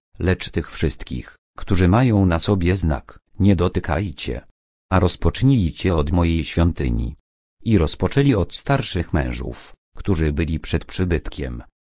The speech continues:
Potem rzekł do nich: „Zanieczyśćcie przybytek i napełnijcie dziedzińce zabitymi, potem wyjdźcie i zabijajcie w mieście”.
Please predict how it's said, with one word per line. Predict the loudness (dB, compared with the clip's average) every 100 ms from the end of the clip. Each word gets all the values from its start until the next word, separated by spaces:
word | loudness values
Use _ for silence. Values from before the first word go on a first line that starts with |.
| _ _ _
Potem | -2 0 0 0
rzekł | 0 -2 -2 -2 -2
do | -2 -4
nich: | -6 -10 -20 -20 _ _
„Zanieczyśćcie | -6 -4 -4 -2 -4 -4 -4 -2
przybytek | 0 2 4 4 2 0 0
i | 2
napełnijcie | 2 2 0 0 0 -4 -4 -2
dziedzińce | -2 0 0 0 0 0
zabitymi, | 0 0 0 2 4 4 2 -2 _
potem | -2 2 2 2
wyjdźcie | 2 0 -2 -4 -2
i | 0 0
zabijajcie | 2 0 2 2 2 2 0
w | 0
mieście”. | 0 0 -2 -6 -10 -10